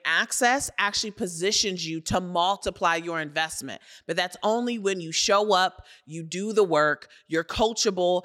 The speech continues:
you seek feedback, and you trust yourself. So those are the three times in which it shifted my beliefs that money could move faster.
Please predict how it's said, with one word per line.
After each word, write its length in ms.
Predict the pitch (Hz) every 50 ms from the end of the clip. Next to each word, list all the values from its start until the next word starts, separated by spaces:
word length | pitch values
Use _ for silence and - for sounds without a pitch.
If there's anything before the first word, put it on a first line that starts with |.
| - _
you 140 | - 170 175
seek 340 | 170 - - 175 160 - _ _ -
feedback, 600 | - 226 220 220 208 190 220 208 208 226 - -
and 160 | - 175 165 156
you 80 | 156
trust 540 | 151 - - - 165 151 147 - - - - -
yourself. 720 | 139 135 139 - - 127 95 - - - - - - _ _ _ _ _ _
So 220 | - - 247 220
those 480 | 208 247 254 277 294 311 330 359 311 -
are 320 | - 220 220 220 226 233
the 100 | 214 240
three 200 | 233 254 254 240
times 580 | - 294 214 233 262 254 220 160 131 123 - -
in 180 | - 190 190
which 580 | 190 190 190 - - - - - - - - - _ _ _ _ _ _ _ _ _ _ _ _ _ _ _ _ _ _
it 160 | - 214 220
shifted 320 | - - 294 277 - 269 262
my 120 | 247 247
beliefs 380 | 240 226 220 240 311 254 170 -
that 160 | - 175 180
money 220 | 190 202 214 208
could 120 | - 240 208
move 200 | 208 202 160 -
faster. 560 | - 165 170 196 202 - - - 87 65